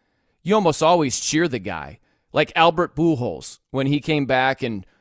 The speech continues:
was a member of the Angels and he's playing against the Cardinals, of course they're gonna give him, like, a rousing standing ovation. There've been many players like that. Does it work similarly in football? I, I know they are much different sports. You don't have the same,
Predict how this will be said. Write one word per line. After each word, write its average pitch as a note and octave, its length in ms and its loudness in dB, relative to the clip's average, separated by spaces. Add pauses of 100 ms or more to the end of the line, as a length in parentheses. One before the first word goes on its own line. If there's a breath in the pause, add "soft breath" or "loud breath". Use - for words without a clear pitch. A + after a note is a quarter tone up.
(120)
was - 100 -12
a C#3 40 -4
member C#3 220 -2
of C3 60 -2
the B2 160 -4
Angels B2 380 -6
and A#2 80 -10
he's C3+ 120 -6
playing C3+ 320 -6
against B2 680 -10
the C3+ 100 -8
Cardinals, C3 480 -2
of - 180 -12
course F#3 420 -2
they're C#3+ 120 -6
gonna C#3+ 180 -6
give C3 240 -2
him, C3+ 140 -4
like, A#2 180 -6
a A#2 80 -4
rousing B2 600 -4
standing B2+ 480 -2
ovation. B2 800 0 (300 soft breath)
There've D#3 80 -12
been F#3 160 2
many F3 260 0
players B2 420 -2
like A#2 280 -2
that. A2+ 220 -4 (420 soft breath)
Does A#3 180 2
it C#4+ 160 -4
work A#3 240 4
similarly A3+ 640 0
in F#3+ 120 0
football? G#3+ 760 2 (140)
I, F#3 140 -2
I A3 100 8
know B3 180 4
they A#3 120 6
are F#3+ 80 4
much G3 320 2
different F#3 340 -2
sports. F#3 440 0
You E3+ 120 -2
don't F3+ 160 6
have F3 160 0
the D3+ 80 -2
same, E3 420 0